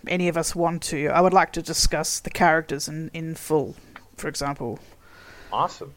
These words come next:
Speaker 2: That'll
Speaker 1: You
Speaker 2: be
Speaker 1: know,
Speaker 2: fun,
Speaker 1: you know,
Speaker 2: yeah.
Speaker 1: you know, like,
Speaker 2: Hey.
Speaker 1: women talking about Al, for example. That's gonna be interesting.
Speaker 2: Yeah, absolutely. I, I, Luigi hit the nail on the head when he said it's, it's interesting to hear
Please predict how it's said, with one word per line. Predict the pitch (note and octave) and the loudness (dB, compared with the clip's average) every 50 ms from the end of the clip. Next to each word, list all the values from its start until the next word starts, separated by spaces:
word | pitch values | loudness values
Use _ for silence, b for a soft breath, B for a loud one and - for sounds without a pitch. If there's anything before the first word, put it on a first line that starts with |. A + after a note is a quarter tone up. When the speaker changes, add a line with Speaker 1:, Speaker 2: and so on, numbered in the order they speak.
| - | 0
Speaker 2:
That'll | A#2 C#3 G#3+ B3 | 4 4 4 4
Speaker 1:
You | - | 2
Speaker 2:
be | - | -2
Speaker 1:
know, | - | -2
Speaker 2:
fun, | - E3 G3 F#3+ | -2 0 0 2
Speaker 1:
you | F3 | 4
know, | E3 | 4
Speaker 2:
yeah. | D#3+ E3+ D#3+ C3+ - | 4 4 4 4 4
Speaker 1:
you | G#3+ | 4
know, | F#3 F3 F#3 | 4 6 6
like, | F#3+ F#3 F3+ | 6 6 6
Speaker 2:
Hey. | F#3 | 8
Speaker 1:
women | B3 A#3 A3+ A3 - | 6 6 6 6 2
talking | - G3+ - F#3+ F#3 | 2 0 0 0 0
about | E3 - F#3 F3+ - - | 4 6 8 8 6 6
Al, | - F#3+ F#3+ F3 D#3 D3+ - | 6 6 6 6 4 2 0
for | - - | -2 -4
example. | E3 D#3 - D3 D3 C#3 E3+ - | -4 -4 -4 -4 -4 -4 -2 0
That's | E3+ E3 - | 0 0 0
gonna | - D#3+ D#3+ | -2 -6 -4
be | D#3+ | -4
interesting. | D3+ - - - - - - D#3+ - B B B B B B B B - | -6 -6 -8 -8 -8 -8 -8 -8 -10 B B B B B B B B -8
Speaker 2:
Yeah, | C4+ D#4 G#4+ G#4+ - C3 A#2 | -2 0 4 4 6 6 6
absolutely. | C3 F3 B3 - - A3+ A#3+ B3 G3+ D#3 D3+ D#3+ - B B B B - - | 6 4 4 2 0 0 4 6 6 4 4 -2 -6 B B B B -2 0
I, | C#3+ C#3 - - | 0 0 0 0
I, | C#3 | -4
Luigi | C#3+ C#3 C#3+ D3 D3 E3+ G3+ E3 E3 D3 | -4 0 0 2 2 2 2 2 2 2
hit | D3 C3+ C3+ | 2 2 2
the | B2+ | 2
nail | B2 C3 C3 B2+ | 4 6 8 8
on | B2 A2 | 8 6
the | A2 A#2+ | 4 4
head | C#3 C3 A#2 | 4 4 4
when | A#2+ | 4
he | A2+ G#2+ | -2 -2
said | - D3 C3 A#2+ | 2 4 6 6
it's, | A2+ G#2 - - | 4 2 -2 -4
it's | A2 G#2+ - C3+ | -6 -4 2 2
interesting | C#3 C#3 C#3 C3+ - - - B2 A2+ G#2 | 2 2 2 -2 -6 -4 -4 -4 -2 -2
to | G2+ G2 | -4 -4
hear | G2 A2+ B2 B2+ A#2+ G#2+ G2 F#2 | -2 -2 0 2 2 2 2 0